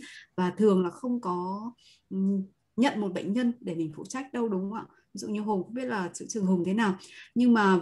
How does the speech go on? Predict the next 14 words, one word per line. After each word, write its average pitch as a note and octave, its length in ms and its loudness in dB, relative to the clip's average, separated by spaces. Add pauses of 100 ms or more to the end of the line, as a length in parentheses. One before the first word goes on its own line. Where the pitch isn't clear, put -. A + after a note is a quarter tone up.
ở F#3 120 4
bên A#3 160 6
này G3 220 6
là F3 340 0 (100)
thường G3 200 -2
năm G#3+ 180 -2
thứ G3+ 80 -6
ba A#3+ 280 0
đi B3 280 0
ấy, C#4+ 140 -8 (320)
thì F#3+ 160 0 (120)
sẽ A3+ 400 -6
mỗi B3 220 0
một, D#4 140 0